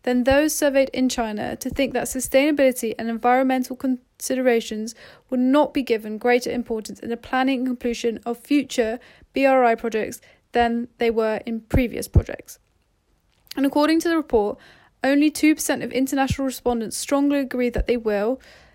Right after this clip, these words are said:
with thirty-three percent moderately agreeing, while eighty-four percent of those surveyed in China either strongly or moderately agree that sustainability will be top of mind for new B R I projects. It's difficult, though. The B R I was not a trans-, project,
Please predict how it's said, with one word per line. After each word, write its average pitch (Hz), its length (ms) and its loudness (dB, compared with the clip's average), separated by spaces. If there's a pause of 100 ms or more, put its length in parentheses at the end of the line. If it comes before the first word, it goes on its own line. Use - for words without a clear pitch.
(160)
with 233 300 4
thirty-three 285 640 2
percent 240 280 4
moderately 247 540 2
agreeing, 214 520 -4 (340)
while 226 340 4
eighty-four 285 540 2
percent 262 260 -4
of 233 80 -12
those 240 220 2
surveyed 247 300 2
in 240 100 -2
China 226 400 -2
either 233 220 0
strongly 277 500 0
or 262 160 2
moderately 254 480 4
agree 226 280 0
that - 140 -4
sustainability 247 840 0
will 294 160 0
be 262 120 0
top 214 200 -6
of 208 140 -8
mind 214 300 -4 (240)
for - 120 -6
new 254 500 2 (180)
B 240 100 2
R 220 160 4
I 220 120 2
projects. - 640 -2 (1120)
It's 294 160 0
difficult, 262 500 -2
though. 220 340 -4 (340)
The 247 60 -12
B 294 160 0
R 302 160 4
I 285 160 4
was 269 200 -4
not 277 260 2
a 285 40 2
trans-, 254 280 -6
project, 240 440 -4